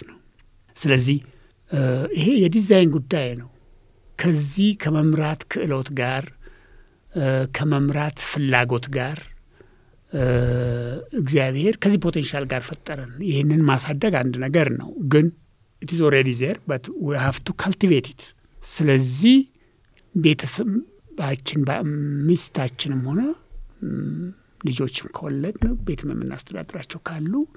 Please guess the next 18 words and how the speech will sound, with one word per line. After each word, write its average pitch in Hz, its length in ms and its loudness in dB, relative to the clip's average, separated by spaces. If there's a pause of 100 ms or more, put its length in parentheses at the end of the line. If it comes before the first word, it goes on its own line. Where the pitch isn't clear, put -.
(360)
የማስተዳደር 139 760 -4
ማለት 190 280 2
አቅጣጫን 185 520 0
የማሳይ 139 400 -6
ማለት 151 320 -14
ነው። - 120 -20 (1400)
እውነት 131 220 2
ነው፣ 151 120 2
ባልና 131 320 4
ሚስት 147 200 0
አንድ 143 200 2
ላይ 135 180 0
ነው፣ 131 140 -4 (1300)
እ፣ 147 120 -6 (320)
ነገሮቻቸው 127 600 -6
ተመካክረው 143 500 -4
የሚያደርጉት። 156 580 -4 (760)
እ፣ 151 100 -2